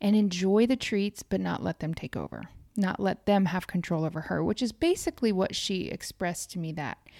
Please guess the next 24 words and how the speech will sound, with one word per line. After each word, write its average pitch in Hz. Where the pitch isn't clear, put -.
day 185
when 196
she 196
came 214
to -
me 185
and 170
she -
was 170
like, 160
"Yeah, 196
so 185
the 185
plan 202
for 202
the 185
chocolate -
chips, -
that 180
didn't -
work 160
out -
so -
well. -